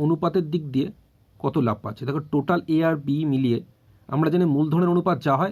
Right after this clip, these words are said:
লাভের অনুপাত তাই হয়। তাহলে এর অনুপাতে লাভ কত? আটষট্টি, আর বি এর অনুপাতে লাভ হচ্ছে পঁয়ষট্টি। মোট লাভ কত? তাহলে আটষট্টি আর পঁয়ষট্টি যোগ করলে একশো তেত্রিশ। তো এই একশো তেত্রিশের মধ্যে বি লাভ করেছে কত? পঁয়ষট্টি।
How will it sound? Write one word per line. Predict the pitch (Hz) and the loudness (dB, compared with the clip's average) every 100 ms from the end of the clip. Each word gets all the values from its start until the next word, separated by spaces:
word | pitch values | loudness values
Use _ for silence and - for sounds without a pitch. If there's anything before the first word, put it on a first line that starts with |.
| 131 131 | -2 0
লাভের | 135 156 | 0 0
অনুপাত | 151 156 151 127 | 0 -2 -2 -2
তাই | 120 | -2
হয়। | 131 - _ - - - | -4 -12 _ -20 -20 -8
তাহলে | 131 131 156 | -8 -4 0
এর | 175 175 | 0 2
অনুপাতে | 170 180 175 156 | 0 0 0 0
লাভ | 151 - | 0 -2
কত? | 156 165 | -4 -4
আটষট্টি, | - - 151 - - 120 | -4 -4 -4 -8 -6 -6
আর | 110 | -2
বি | 135 175 | 0 0
এর | 160 | 0
অনুপাতে | 151 151 143 | -2 -2 0
লাভ | 127 | 0
হচ্ছে | 135 190 180 | 0 -4 -4
পঁয়ষট্টি। | 110 - - - _ _ _ _ _ _ _ _ - | -6 -8 -18 -20 _ _ _ _ _ _ _ _ -8
মোট | 135 156 190 175 | -2 0 2 2
লাভ | 170 - | 0 -2
কত? | 175 180 | -4 0
তাহলে | 170 | 0
আটষট্টি | 135 165 160 | 0 -2 -4
আর | 147 | -4
পঁয়ষট্টি | 135 127 151 135 | -4 -4 -4 -4
যোগ | 147 151 | -4 -2
করলে | 139 113 - - _ _ _ _ - | -2 -2 -2 -4 _ _ _ _ -8
একশো | 156 - 202 | -6 -4 -2
তেত্রিশ। | 151 - 175 175 - | -2 -4 -8 -6 -8
তো | - | -2
এই | 156 147 | -2 -2
একশো | 175 175 | -4 -4
তেত্রিশের | 156 170 160 165 | -4 -4 -2 -2
মধ্যে | 165 160 135 | 0 -2 -2
বি | 147 | 0
লাভ | 139 - | 0 -2
করেছে | 160 151 156 | -6 -4 -6
কত? | 151 175 127 | -6 -6 -6
পঁয়ষট্টি। | 123 139 - - | -6 -6 -12 -18